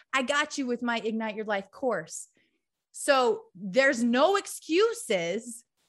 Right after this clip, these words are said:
for those things. And then if you want anything else in life that's not related to those things, go find what is gonna help you get there.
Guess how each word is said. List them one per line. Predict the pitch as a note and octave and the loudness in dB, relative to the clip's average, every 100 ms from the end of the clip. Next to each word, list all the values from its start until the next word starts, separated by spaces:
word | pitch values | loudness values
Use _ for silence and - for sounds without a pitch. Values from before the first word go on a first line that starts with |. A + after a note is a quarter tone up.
| _ _ _ _ _ _ _ - | _ _ _ _ _ _ _ 0
for | C#4+ C4 B3 | 4 6 8
those | C#4+ D4+ - | 6 4 -2
things. | G3 D3+ F3 B3 - - - | -8 -8 -6 -8 -8 -16 -6
And | A#3+ B3 | -2 0
then | B3+ | 0
if | B3 | -2
you | A#3 | -2
want | B3 B3 | 0 2
anything | C#4 F#4+ G4 G4+ | 2 0 -2 -2
else | G4+ G4+ F4 | -2 -2 -4
in | C4+ | 0
life | A3+ A3 | 0 0
that's | A#3+ B3 | -4 -2
not | D4 A4 G#4+ | 2 2 2
related | D4+ A3+ G#3 | 2 2 2
to | A#3 | -2
those | G#3 G#3 G3 | -2 -4 -4
things, | G3+ G#3 A3 _ _ F3+ | -6 -6 -10 _ _ -6
go | F3 C4+ D#4+ | 2 4 4
find | - D4+ C#4+ C#4 G#3+ | 2 2 2 -2 -2
what | B3 A#3 - G#3 - | 0 0 -4 -16 -4
is | B3 | -4
gonna | G#3 G#3+ | -2 -2
help | F#3+ F#3+ G3 | -4 -8 -10
you | F3+ | -8
get | F#3+ F3 | -8 -8
there. | D#3 G#2 | -10 -10